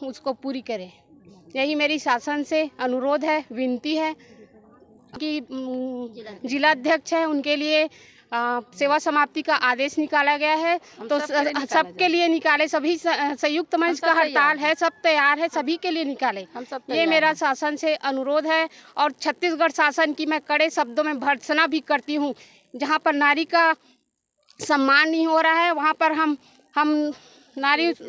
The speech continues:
Speaker 1: जो है शासन का हम भी सम्मान नहीं करेंगे। जब तक हम लोगों की बात नहीं सुनेगी शासन, हम लोग हड़ताल पर बने,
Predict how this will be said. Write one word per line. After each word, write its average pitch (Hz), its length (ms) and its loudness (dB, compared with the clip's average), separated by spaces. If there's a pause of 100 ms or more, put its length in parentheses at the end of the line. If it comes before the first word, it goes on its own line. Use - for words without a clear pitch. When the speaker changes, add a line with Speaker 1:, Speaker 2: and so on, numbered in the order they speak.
(720)
Speaker 1:
जो 277 120 -2
है 381 120 -2
शासन 320 420 2
का 330 120 2
हम 320 220 0
भी 330 140 2
सम्मान 302 380 2
नहीं 330 120 0
करेंगे। 339 300 2
जब 320 180 0 (100)
तक 320 160 2
हम 311 140 0
लोगों 320 220 2
की 311 120 -8
बात 269 320 0
नहीं 294 220 -2
सुनेगी 320 400 -4
शासन, 311 380 -2
हम 294 160 -2
लोग 285 160 -2
हड़ताल 277 320 -2
पर 277 200 -6
बने, 254 280 -4